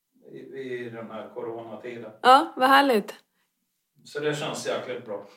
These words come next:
Speaker 2: Kan inte du komma lite närmare eller dra den
Speaker 1: Ja,
Speaker 2: där
Speaker 1: så.
Speaker 2: närmare? Jag vet inte, du brukar höra så bra, men i-, idag så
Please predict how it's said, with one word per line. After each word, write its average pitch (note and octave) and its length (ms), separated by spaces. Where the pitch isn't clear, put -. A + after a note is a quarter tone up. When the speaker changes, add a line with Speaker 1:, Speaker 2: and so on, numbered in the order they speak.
Speaker 2:
Kan C#4 120
inte C#4+ 100
du C#4+ 80
komma A3 280
lite G3+ 220
närmare G3 340
eller G#3+ 160
dra A3 260
den G#3+ 100
Speaker 1:
Ja, G#3+ 60
Speaker 2:
där A3 140
Speaker 1:
så. G#3 60
Speaker 2:
närmare? G3+ 320
Jag B3+ 80
vet C4+ 180
inte, B3 160
du A3 120
brukar D4 280
höra D4 200
så C#4 140
bra, B3 340
men A3 180
i-, A#3 180
idag C4+ 320
så A#3 420